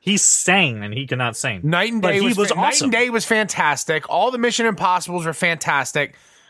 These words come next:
Speaker 2: Valkyrie wasn't bad.
Speaker 1: I liked Valkyrie.
Speaker 2: Uh, Tropic Thunder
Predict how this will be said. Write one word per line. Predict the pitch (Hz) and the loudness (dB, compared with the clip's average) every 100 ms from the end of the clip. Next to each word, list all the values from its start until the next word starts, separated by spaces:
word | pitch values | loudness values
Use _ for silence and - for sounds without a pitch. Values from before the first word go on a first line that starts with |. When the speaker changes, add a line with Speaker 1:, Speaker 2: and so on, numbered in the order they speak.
| _ | _
Speaker 2:
Valkyrie | 120 135 190 262 277 240 214 | -4 0 0 0 0 2 2
wasn't | 175 185 214 311 262 | 2 2 2 -2 2
bad. | 185 151 127 156 196 _ - | 2 4 2 0 -6 _ -2
Speaker 1:
I | 233 | 0
liked | 359 427 | 2 0
Valkyrie. | 170 120 107 107 92 92 _ _ _ _ | 0 -2 -2 -6 -8 -12 _ _ _ _
Speaker 2:
Uh, | 143 147 147 - | 0 2 0 0
Tropic | - 196 214 220 | 2 2 2 0
Thunder | - 202 185 175 170 | 0 0 2 2 0